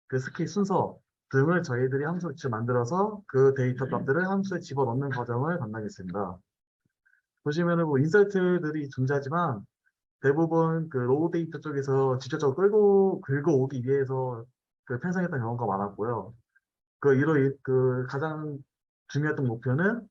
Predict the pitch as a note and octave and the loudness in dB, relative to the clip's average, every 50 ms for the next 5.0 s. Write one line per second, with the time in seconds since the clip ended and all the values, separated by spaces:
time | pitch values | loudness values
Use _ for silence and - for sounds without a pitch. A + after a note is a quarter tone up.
0 | _ _ _ _ _ _ _ _ _ _ _ _ _ _ - - B3 B3 G#3 A#3+ | _ _ _ _ _ _ _ _ _ _ _ _ _ _ -6 -2 -2 -2 -2 -2
1 | A#3 A3+ A3+ G3+ G#3+ G#3 F#3 C3 A#2+ B2 C#3+ D3 C#3+ C#3+ C#3+ D3 C3+ B2+ A#2+ B2+ | -2 0 2 4 4 4 4 2 0 -2 0 0 0 2 2 0 0 0 -2 -4
2 | B2+ B2+ C3 B2+ D#3+ D#3+ D3 C3+ B2 D#3+ E3+ F#3 G3 G3+ G#3 G3+ G3+ - _ - | -4 -4 -6 -4 -4 -2 -2 0 0 0 0 2 2 0 0 -2 -6 -12 _ -4
3 | - C3+ C#3 C#3+ C#3 C#3+ D#3 G3 G3 - - C3 A#2+ A#2+ A#2 A#2 A2+ A2 G2+ G2 | 0 2 2 2 2 0 -4 -4 -4 -4 -4 -4 -4 -2 -2 -2 -2 -2 -2 -2
4 | A2+ B2 B2 C#3+ C#3+ C#3+ F3 E3 E3+ E3 - C3 C3 - D#3+ E3+ F#3+ G3+ G#3+ G#3+ | -2 -2 -2 -2 0 0 -2 -4 -4 -4 -4 -4 -2 -2 -2 0 0 0 -2 -4